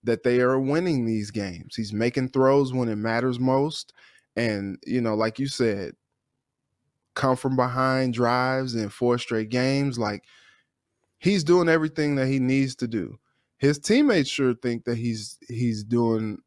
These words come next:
uh, a lot to help this team. Just yesterday,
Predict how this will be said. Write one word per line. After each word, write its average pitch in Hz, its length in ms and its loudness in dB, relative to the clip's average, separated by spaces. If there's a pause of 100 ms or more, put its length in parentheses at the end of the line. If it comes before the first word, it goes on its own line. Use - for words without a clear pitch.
uh, 107 380 -4
a 117 100 2
lot 110 360 0
to 110 100 -4
help 113 260 -2
this 113 160 -4
team. 123 480 0 (1000)
Just 127 380 2
yesterday, 139 640 2